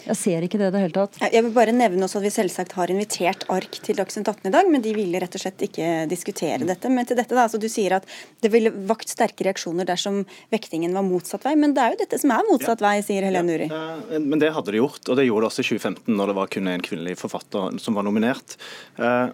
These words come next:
Speaker 3: eh, Helene viser jo til biblioteksutlånslisten av de hundre mest lånte bøkene på barn og ungdom. Eh,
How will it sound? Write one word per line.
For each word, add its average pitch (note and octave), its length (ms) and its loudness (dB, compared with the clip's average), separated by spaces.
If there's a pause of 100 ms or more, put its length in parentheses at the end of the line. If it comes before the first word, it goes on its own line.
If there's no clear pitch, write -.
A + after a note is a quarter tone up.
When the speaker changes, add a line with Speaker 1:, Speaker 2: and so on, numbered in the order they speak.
(120)
Speaker 3:
eh, B2 280 2 (420)
Helene B2 380 2
viser A#2 320 -2
jo A2+ 80 0
til A2 180 -4
biblioteksutlånslisten A2 1800 -4
av A2 100 -2
de A#2 100 -6
hundre G2 320 -2
mest - 300 -6
lånte G2 360 -2
bøkene F#2+ 280 -4
på F2+ 60 -2
barn F#2 180 0
og F#2 80 -4
ungdom. G#2 240 -2 (460)
Eh, G#2 300 -2